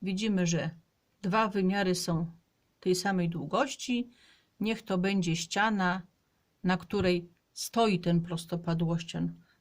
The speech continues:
Mówimy wtedy, że jest to podstawa i krawędź długości dziesięć.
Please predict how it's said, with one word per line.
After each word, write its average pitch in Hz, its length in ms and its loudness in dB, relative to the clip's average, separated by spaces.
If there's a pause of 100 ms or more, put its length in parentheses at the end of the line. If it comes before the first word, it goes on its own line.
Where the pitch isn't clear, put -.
Mówimy 185 380 0
wtedy, 175 340 -2
że 170 140 -2
jest 180 200 -2
to 175 100 -4
podstawa 240 720 -2 (580)
i 302 120 -2
krawędź 196 480 2
długości 170 600 -2
dziesięć. 196 760 0